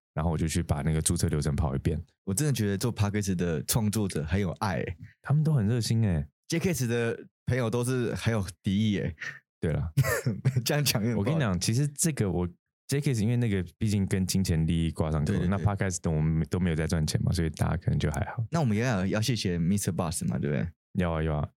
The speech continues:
Speaker 1: 但是我想还是先谢谢巧克力啦。
Speaker 2: 啊，对了，他一定要谢的，他其实算帮我们很多。
Speaker 1: 对。对，然后他自己也有他的频道。
Speaker 2: 哦，他的频道叫什么名字？
Speaker 1: 巧言巧语。
Speaker 2: 巧言巧语。
Speaker 1: 对，然后他的频道就比较有质感了，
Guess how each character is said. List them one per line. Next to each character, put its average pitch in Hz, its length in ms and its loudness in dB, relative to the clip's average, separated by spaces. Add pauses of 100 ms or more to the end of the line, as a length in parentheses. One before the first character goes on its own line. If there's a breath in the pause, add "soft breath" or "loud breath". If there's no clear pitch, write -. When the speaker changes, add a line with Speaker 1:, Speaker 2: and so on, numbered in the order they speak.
Speaker 1:
但 135 120 0
是 139 60 2
我 107 100 2
想 101 160 2
还 85 220 0
是 92 60 0
先 104 180 2
谢 101 160 0
谢 87 160 0
巧 82 160 -2
克 80 80 0
力 80 160 0
啦。 78 140 -2
Speaker 2:
啊， 90 100 -2
对 104 160 -2
了， 87 80 -2
他 98 160 0
一 117 100 -4
定 113 140 -2
要 104 80 2
谢 95 240 -2
的， 67 140 -4
他 107 280 0
其 78 160 0
实 90 80 0
算 95 220 2
帮 87 160 0
我 82 60 0
们 78 120 0
很 82 120 0
多。 - 140 -6
Speaker 1:
对。 98 140 -2
对， 92 40 0
然 107 100 0
后 117 40 0
他 127 100 2
自 147 180 2
己 85 220 0
也 80 160 2
有 73 360 0 (140)
他 87 140 0
的 82 60 0
频 73 200 0
道。 69 240 -4 (120)
Speaker 2:
哦， 120 120 4 (160)
他 127 80 -2
的 107 60 0
频 113 80 2
道 110 80 2
叫 110 80 0
什 95 100 -2
么 85 60 0
名 82 160 2
字？ 76 200 -4
Speaker 1:
巧 80 140 0
言 85 160 2
巧 78 240 0
语。 76 180 -2 (120)
Speaker 2:
巧 95 160 2
言 92 120 2
巧 85 240 0
语。 80 240 0
Speaker 1:
对， 80 120 -2
然 78 120 0
后 90 400 0 (540)
他 110 180 -2
的 98 440 0
频 92 160 0
道 92 100 2
就 90 140 -2
比 76 60 -2
较 80 120 0
有 73 80 0
质 73 240 -2
感 - 220 -2
了， - 80 -8